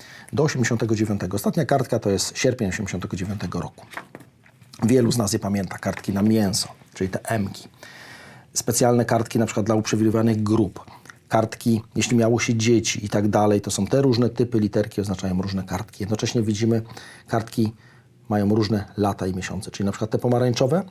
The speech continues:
to jest osiemdziesiąty drugi rok, czerwiec. Różne rodzaje tychże kartek. Niebieskie na mięso też z czerwca. Później to już przechodzimy do lipca osiemdziesiątego drugiego i w ten sam sposób, proszę Państwa, można zbierać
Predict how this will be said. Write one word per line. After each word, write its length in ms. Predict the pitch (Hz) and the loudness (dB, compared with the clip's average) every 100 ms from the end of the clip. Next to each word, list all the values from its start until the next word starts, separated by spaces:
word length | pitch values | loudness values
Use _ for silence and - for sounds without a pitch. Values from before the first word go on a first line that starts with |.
| - | -4
to 80 | |
jest 120 | 113 113 | -2 0
osiemdziesiąty 400 | 113 110 107 107 | 0 0 0 0
drugi 260 | 104 98 | 0 0
rok, 260 | 92 92 - - | -2 -4 -12 -8
czerwiec. 480 | - 90 - - - - _ - - _ _ - - | -4 -4 -6 -12 -12 -16 _ -20 -20 _ _ -20 -6
Różne 360 | 113 110 101 - - | -2 0 -2 -6 -8
rodzaje 400 | 101 92 92 92 | -6 -2 -2 -4
tychże 240 | 92 - | -6 -10
kartek. 400 | - - - - - - _ _ 113 | -10 -10 -10 -16 -20 -20 _ _ -2
Niebieskie 420 | 110 110 - 107 | 2 2 0 0
na 80 | 104 | 2
mięso 400 | 107 98 123 123 - - - | 2 2 -2 -4 -12 -20 -10
też 200 | 101 107 | -6 -4
z 40 | - | -2
czerwca. 360 | 92 - - - - - - - _ | -4 -4 -10 -14 -20 -20 -20 -20 _
Później 240 | 117 123 | 2 2
to 60 | 135 | 2
już 80 | 127 | -2
przechodzimy 420 | - 131 117 123 | 0 0 2 2
do 100 | 123 | 2
lipca 280 | 143 143 85 | 2 0 -4
osiemdziesiątego 460 | - - 87 90 | -6 -8 -8 -6
drugiego 320 | 92 92 92 - | -6 -6 -6 -6
i 180 | - | -4
w 120 | 113 - | -2 0
ten 220 | 190 190 | 2 2
sam 260 | - 110 | 2 2
sposób, 300 | 104 - 127 | 0 0 0
proszę 200 | 131 117 | 0 2
Państwa, 220 | 113 107 107 | 0 2 0
można 280 | 104 104 101 - - - - - - | 0 0 0 -2 -6 -16 -20 -14 -6
zbierać 560 | 98 110 104 98 - | 0 2 2 0 -4